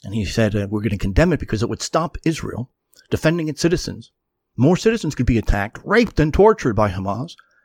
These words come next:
and provisional measures would prevent Israel from doing anything."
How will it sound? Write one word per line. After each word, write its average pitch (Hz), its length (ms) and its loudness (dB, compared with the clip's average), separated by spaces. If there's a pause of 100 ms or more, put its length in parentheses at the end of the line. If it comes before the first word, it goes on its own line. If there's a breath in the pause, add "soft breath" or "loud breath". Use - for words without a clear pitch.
(360 soft breath)
and 156 140 2
provisional 165 420 2
measures 151 480 0
would 143 120 0
prevent 143 300 2
Israel 156 240 2
from 160 160 0
doing 180 200 4
anything." 214 280 2